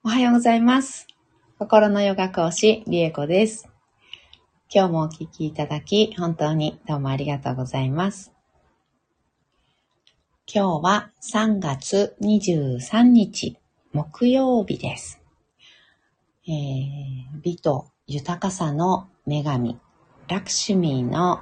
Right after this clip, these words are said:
マントラは八日目になりました。えー、今日は、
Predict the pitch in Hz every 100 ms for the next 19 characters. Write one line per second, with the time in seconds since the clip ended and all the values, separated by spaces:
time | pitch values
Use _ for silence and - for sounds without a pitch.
0 | - 131 131 127 120 123 123 127 165 180
1 | 185 - _ _ _ _ 151 160 226 240
2 | 294 294 254 240 _ - 147 135 131 131
3 | - 120 120 _ _ _ _ _ _ _
4 | _ _ _ _ _ _ _ _ - -
5 | - _ _ _ _ _ _ _ _ _
6 | _ - 160 156 151 156 254 320 294 220
7 | -